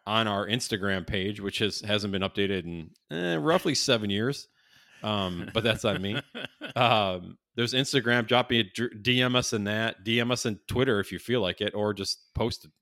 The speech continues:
Speaker 1: post to Twitter,
Speaker 2: Or text
Speaker 1: email,
Speaker 2: us,
Speaker 1: Twitter.
Speaker 2: you know, if you know us
Speaker 1: Oh,
Speaker 2: directly.
Speaker 1: yeah, and if you know us
Speaker 2: Text us.
Speaker 1: directly, text us. Yeah, that's a, that's an, that's another
Speaker 2: Yeah.
Speaker 1: one. If you ever, if I remember. So if you've listened to this, and we're, we're under five minutes, so you have to listen. It's four fifty-seven right now.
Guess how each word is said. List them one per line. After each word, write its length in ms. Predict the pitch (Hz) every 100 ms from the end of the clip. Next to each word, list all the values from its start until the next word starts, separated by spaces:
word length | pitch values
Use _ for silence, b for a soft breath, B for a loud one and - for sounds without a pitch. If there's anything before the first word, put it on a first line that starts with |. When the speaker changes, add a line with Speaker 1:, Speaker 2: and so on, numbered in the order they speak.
| _
Speaker 1:
post 160 | 113 117
to 60 | -
Twitter, 260 | 92 85
Speaker 2:
Or 60 | 87
text 160 | 107
Speaker 1:
email, 180 | 110 107
Speaker 2:
us, 100 | 104
Speaker 1:
Twitter. 140 | 104 92
Speaker 2:
you 120 | 85
know, 40 |
if 120 | 78 87
you 80 |
know 160 | 85 85
us 100 | 82 87
Speaker 1:
Oh, 40 |
Speaker 2:
directly. 280 | 87 92 165
Speaker 1:
yeah, 140 | 196
and 100 | 104
if 100 | 123
you 60 | 131
know 140 | 143
us 60 | 151
Speaker 2:
Text 80 | 123
us. 60 | 117
Speaker 1:
directly, 320 | 139 - 104
text 320 | - 117 -
us. 160 | 82 101
Yeah, 80 | 98
that's 180 | -
a, 80 | 104
that's 200 | 92 -
an, 160 | 95 - -
that's 180 | - 90
another 200 | 87 85
Speaker 2:
Yeah. 80 |
Speaker 1:
one. 80 | 76
If 100 | -
you 60 | 98
ever, 300 | 95 90 78 -
if 100 | 92
I 60 | 90
remember. 420 | 85 85 80 - b b b -
So 320 | 120 110 - 117
if 180 | -
you've 140 | 123 107
listened 340 | 117 - 123
to 80 | 98
this, 160 | 92 107
and 140 | 104
we're, 160 | 107 104
we're 260 | 107 107 -
under 240 | 135 160 160
five 360 | - 147 123
minutes, 320 | 135 104 -
so 80 | 110
you 100 | 104
have 100 | 113
to 120 | 117 104
listen. 300 | 113 - -
It's 160 | 98
four 260 | - 110 113
fifty-seven 680 | - 107 92 - 110 95 87
right 160 | 90 90
now. 220 | 85